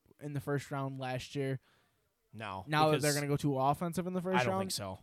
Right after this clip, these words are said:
Speaker 1: that doesn't play part in any
Speaker 2: No,
Speaker 1: way
Speaker 2: because
Speaker 1: anyway?
Speaker 2: I, I, like we've talked about it, I actually think that their offense is in good shape with some position players. And remember, they have the first pick in the second round too.
Speaker 1: Yes.
Speaker 2: I mean, well, then maybe that does make a case for them to go offense, like, receiver here, but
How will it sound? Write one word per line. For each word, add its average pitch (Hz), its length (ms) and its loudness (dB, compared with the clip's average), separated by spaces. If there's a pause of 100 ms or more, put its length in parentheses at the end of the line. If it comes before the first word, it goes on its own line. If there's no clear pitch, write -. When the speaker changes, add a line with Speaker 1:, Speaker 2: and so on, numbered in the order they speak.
Speaker 1:
that 143 120 -2
doesn't 139 180 -2
play 135 140 2
part - 300 -2
in 143 100 -6
any 135 100 -2
Speaker 2:
No, 131 180 6
Speaker 1:
way 123 60 0
Speaker 2:
because 160 260 4
Speaker 1:
anyway? 170 140 4
Speaker 2:
I, - 80 -10
I, - 100 -10
like 175 240 4
we've 202 160 2
talked 156 280 0
about 170 260 4
it, - 120 -2 (240)
I 139 120 2
actually 165 280 0
think 156 160 -2
that 139 80 -6
their 131 160 -2
offense 131 420 -2
is 123 260 -6
in 117 200 -8
good 131 200 0
shape 143 360 0
with 143 140 -4
some 139 240 -2
position 135 400 -4
players. 156 360 -4 (260)
And 151 100 -6
remember, 190 180 4
they 139 100 0
have 160 220 0
the 160 80 0
first 156 320 2
pick 156 180 -4
in 135 60 -4
the 120 60 -4
second 131 320 -4
round 107 280 -8
too. 87 240 -10
Speaker 1:
Yes. - 400 -10 (400)
Speaker 2:
I 175 80 2
mean, 185 280 6 (760)
well, 131 240 -2
then 131 280 -4
maybe 170 260 2
that 156 180 2
does 151 180 0
make 147 160 -2
a 127 60 -8
case 147 260 2
for - 80 -6
them 139 160 2
to 123 60 -2
go 123 360 2
offense, 135 460 -2
like, 123 160 -8
receiver 139 460 -4
here, 170 200 2
but 120 220 -2